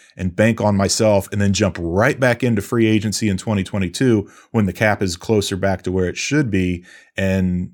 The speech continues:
and then really break the bank. Um, that works in the Bengals' favor, especially at a position like tackle, which I think we all agree is, is pr-, the number one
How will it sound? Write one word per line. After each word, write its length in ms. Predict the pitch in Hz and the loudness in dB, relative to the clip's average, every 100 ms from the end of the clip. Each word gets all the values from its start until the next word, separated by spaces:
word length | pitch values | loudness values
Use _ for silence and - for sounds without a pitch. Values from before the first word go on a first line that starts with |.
| _ | _
and 220 | 98 85 | -8 -2
then 300 | 92 135 139 | 0 2 2
really 300 | 95 95 87 | 2 2 2
break 280 | 82 92 85 | -2 -2 -4
the 80 | 82 | -6
bank. 440 | 80 87 82 - _ - - - | -6 -6 -6 -12 _ -20 -20 -4
Um, 340 | 95 92 87 - - _ _ _ | 0 2 0 -6 -20 _ _ _
that 320 | - 92 127 - | -6 0 0 4
works 320 | 160 143 - | 4 4 4
in 100 | 101 | 4
the 80 | 90 | 4
Bengals' 420 | 101 90 87 - | 2 2 -2 0
favor, 400 | 117 110 90 92 | 2 2 2 0
especially 680 | 98 - 165 - 127 117 - | 0 4 4 4 4 4 2
at 120 | 107 | -2
a 40 | |
position 800 | 101 104 110 104 107 101 95 92 _ _ _ _ 101 | 0 4 4 4 2 2 2 0 _ _ _ _ 0
like 220 | 107 - | 0 0
tackle, 520 | - 101 90 85 90 | 0 0 0 -2 0
which 300 | 95 - - _ _ _ - | 0 -2 -12 _ _ _ -14
I 60 | |
think 200 | 95 127 | -6 -2
we 100 | 98 | 4
all 120 | 98 95 | 4 4
agree 240 | 92 92 | 4 2
is, 160 | 90 87 | 0 -2
is 200 | 95 - | -8 -8
pr-, 300 | - - 101 _ _ _ - | -18 -12 -12 _ _ _ -14
the 200 | 104 139 | -2 0
number 240 | 143 113 | 4 4
one 480 | 98 95 90 87 | 4 4 2 -2